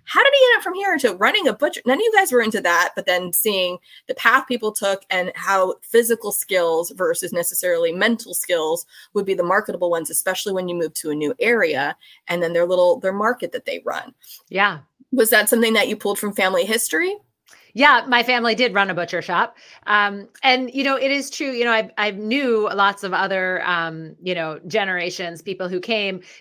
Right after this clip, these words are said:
Speaker 2: that, you know, weren't able to practice, like you were saying, anything that they could do with their head, right? Like, if you're a
Speaker 1: Yeah.
Speaker 2: physician in your country or a dentist in your country, doesn't
Speaker 1: Yeah.
Speaker 2: mean that you're, that will easily
Speaker 1: The
Speaker 2: transfer to
Speaker 1: licensing, the
Speaker 2: licensing.
Speaker 1: licensing
Speaker 2: Yeah.
Speaker 1: often doesn't. You hear someone who goes like, "Oh, you run this, this little business.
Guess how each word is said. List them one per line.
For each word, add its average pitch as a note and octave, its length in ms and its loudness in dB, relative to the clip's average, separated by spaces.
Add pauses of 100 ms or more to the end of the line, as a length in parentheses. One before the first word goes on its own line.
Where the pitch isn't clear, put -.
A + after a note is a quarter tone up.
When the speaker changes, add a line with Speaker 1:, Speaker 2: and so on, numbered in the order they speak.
Speaker 2:
that, G#3+ 180 2 (160)
you G3+ 400 -12
know, G#3+ 100 -2
weren't A3 280 0
able F#3+ 200 -2
to F3+ 80 -4
practice, F3+ 480 0
like F#3 140 -4
you F#3+ 100 -2
were F#3 80 0
saying, F3 300 -4
anything G3 320 -4
that F3+ 100 -6
they F3+ 140 -2
could D#3+ 140 -10
do F3+ 120 -2
with E3+ 140 -4
their E3+ 120 0
head, E3 220 -2
right? E3+ 160 -2
Like, F3+ 140 -6
if E3 80 -12
you're G3 120 0
a G3 40 -6
Speaker 1:
Yeah. - 0 -
Speaker 2:
physician G3+ 400 -2
in F3+ 100 -6
your F#3+ 140 -2
country D#3+ 560 -4 (240)
or F#3 160 0
a - 40 0
dentist G3 380 -2
in F3 80 -10
your E3+ 120 -4
country, E3 300 -6
doesn't E3+ 220 -4
Speaker 1:
Yeah. - 60 -2
Speaker 2:
mean E3+ 140 -6
that D#3 120 -10
you're, E3+ 220 -4 (400)
that F3+ 180 0
will F3+ 220 -4
easily F#3 340 -2
Speaker 1:
The B3+ 80 8
Speaker 2:
transfer B3 320 4
to B3 140 4
Speaker 1:
licensing, - 0 -
the - 60 -6
Speaker 2:
licensing. F#3+ 400 2
Speaker 1:
licensing F#3 500 0
Speaker 2:
Yeah. - 100 -4
Speaker 1:
often F#3 400 0
doesn't. F#3+ 400 2
You F#3 80 0
hear F#3+ 160 0
someone F#3+ 220 -2
who F3+ 40 -8
goes G3 140 -2
like, F#3 120 0 (100)
"Oh, G4 260 4 (240)
you C4+ 260 2
run C4 460 6
this, A#3 340 2
this A3+ 220 -4
little B3 160 2
business. C4+ 480 0